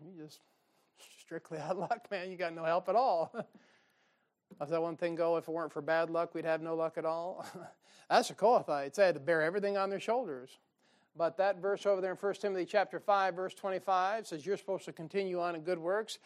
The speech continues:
even though you can't see 'em. You can't see the results. You know, when you're a blessing and you're able to do something, a lot of times the Lord lets you see the results here. And that's why you keep going on. But listen, when you don't get to see the results here, you gotta keep going on.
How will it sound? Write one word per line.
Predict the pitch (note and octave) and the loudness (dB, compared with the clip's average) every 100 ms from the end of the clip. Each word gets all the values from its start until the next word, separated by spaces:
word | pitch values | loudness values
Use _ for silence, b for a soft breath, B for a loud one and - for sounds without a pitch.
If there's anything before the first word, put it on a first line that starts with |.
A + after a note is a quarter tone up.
| b b | b b
even | G#3+ G#3 F3+ | -2 0 2
though | F#3 | 4
you | F#3 F3 | 4 2
can't | G#3 F3+ D#3+ | 0 -2 -2
see | A#3+ D#4+ | -2 -2
'em. | C3 B2+ B2 _ _ _ _ | -6 -10 -20 _ _ _ _
You | G3+ | -4
can't | - G#3+ E3+ | 0 0 0
see | - G3 | 2 2
the | D#3+ | 2
results. | D#3 F#3+ C#4 G3+ F#2+ - - _ _ _ _ _ _ _ _ | 2 4 4 2 -4 -14 -14 _ _ _ _ _ _ _ _
You | F#3 | 0
know, | F#3+ | 2
when | F3+ | 4
you're | G3 | 4
a | G3+ | 4
blessing | E3 G3+ G#3 G3 E3 | 6 6 4 -2 -4
and | D#3 | -4
you're | E3 F3+ | 0 2
able | F3 | 2
to | D#3+ | -2
do | D3 A#3 | -2 -4
something, | - F#3 D#3+ D#3+ | 0 -2 -2 -2
a | D3+ | 4
lot | F#3 | 4
of | B3 | 4
times | F#3+ F3 D#3 | 0 0 -2
the | |
Lord | D#3 G3 F#3 | 2 2 4
lets | F3 F3 | 0 0
you | D#3+ | -6
see | G3 | -2
the | E3 | -2
results | D3 C#3 D#3 D3 - | -2 0 2 0 -2
here. | G#3+ A#3 C3+ C#3 b b b - | -8 -8 -12 -16 b b b -14
And | D3+ | 0
that's | F3 A3 F#3+ | 2 2 4
why | E3+ | 4
you | E3 D3+ | 4 0
keep | G3+ E3 | -6 -6
going | E3+ E3+ D#3+ | -4 -2 -2
on. | G3 G3+ C#3 b b b | -2 -4 -6 b b b
But | D#3 | -4
listen, | D#3 G3 - D#3+ b b | -2 0 -4 -10 b b
when | D#3+ C#3+ | -14 -6
you | F#3 | 2
don't | A3 G#3+ | 4 4
get | F#3 G3 | 0 -6
to | E3 | -8
see | - F#3+ | -2 0
the | E3+ | 0
results | E3+ E3+ F3 E3 | 0 2 2 0
here, | F3+ G3+ | -2 0
you | F#3 E3+ B3 | 0 -2 2
gotta | F3 | 0
keep | D#3 F#3+ E3 | 0 -8 -4
going | E3+ D#3+ D#3 | -2 0 -2
on. | G#3+ B3 | -4 -6